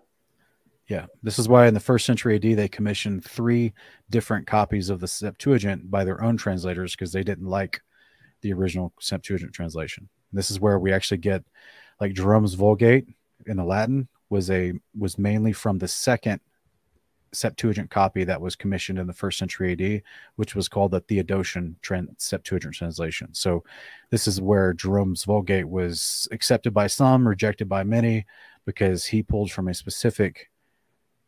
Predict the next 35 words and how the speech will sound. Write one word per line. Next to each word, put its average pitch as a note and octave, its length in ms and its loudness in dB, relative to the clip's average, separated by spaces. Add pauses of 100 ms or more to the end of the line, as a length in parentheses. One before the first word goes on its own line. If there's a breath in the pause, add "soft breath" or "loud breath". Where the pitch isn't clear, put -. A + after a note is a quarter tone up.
(420)
Septuagint A2 640 0
Greek G#2+ 200 -4
translation F#2 720 -2
that F2+ 180 -2 (180)
the, F#2 420 -4 (120)
the F#2+ 200 -4
rabbis F#2+ 460 2
of F2 60 -6
the F2 80 -6
day F2+ 200 -4
did E2+ 160 -6
not F2 180 -8
like. D2+ 340 -10 (1400)
So E2+ 380 -6 (160)
they, F#2 240 0 (100)
they, F#2 280 0 (580)
that's F#2+ 200 0
why G2+ 120 4
they F#2 120 2
had F#2 220 0
three G#2 140 0
different F#2 220 -4
ones F#2 120 -6
commissioned, F2+ 460 -6
'cause E2 100 -10
they F2+ 120 -6
kept - 380 0 (280 loud breath)
trying G#2+ 220 4
to G2+ 60 0
change D#3 300 6
little A#2 220 8
things A2 280 4
to A2+ 80 4
hide G#2+ 180 4
Yeshua. A#2 400 8